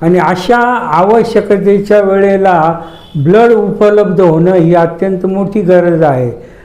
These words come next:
आणि जवळजवळ प्रत्येक सेकंदाला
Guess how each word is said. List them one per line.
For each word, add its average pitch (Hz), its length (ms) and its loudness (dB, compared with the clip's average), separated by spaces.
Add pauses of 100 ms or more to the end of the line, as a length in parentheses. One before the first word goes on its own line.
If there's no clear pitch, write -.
(160)
आणि 226 720 0
जवळजवळ 202 840 2 (540)
प्रत्येक 233 760 -2
सेकंदाला 196 1000 0